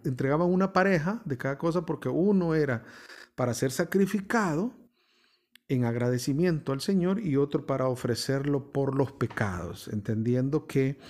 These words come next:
el sangramiento era un, era como concebido de acuerdo a ellos como un acto de pecado. Sí, entonces, precisamente por eso.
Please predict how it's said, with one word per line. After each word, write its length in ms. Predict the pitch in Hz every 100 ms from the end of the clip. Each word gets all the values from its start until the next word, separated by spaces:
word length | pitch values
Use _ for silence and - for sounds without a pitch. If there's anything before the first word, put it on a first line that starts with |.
| - - - - - - -
el 200 | 127 120
sangramiento 1300 | 123 120 123 120 151 170 160 143 123 - 185 277 -
era 320 | 123 117 117
un, 540 | 120 120 120 113 123 -
era 300 | - 123 120
como 360 | - 131 123 117
concebido 600 | 147 127 120 127 151 135
de 100 | 117
acuerdo 360 | - 123 123 123
a 60 |
ellos 160 | 143 151
como 260 | 135 123
un 140 | 120 117
acto 280 | 113 - 113
de 80 |
pecado. 600 | 104 107 - - - - - _ _ _ _
Sí, 240 | - 160
entonces, 640 | 143 113 117 110 127 117 - -
precisamente 600 | 117 117 135 139 139 120
por 200 | 110 107
eso. 240 | 101 95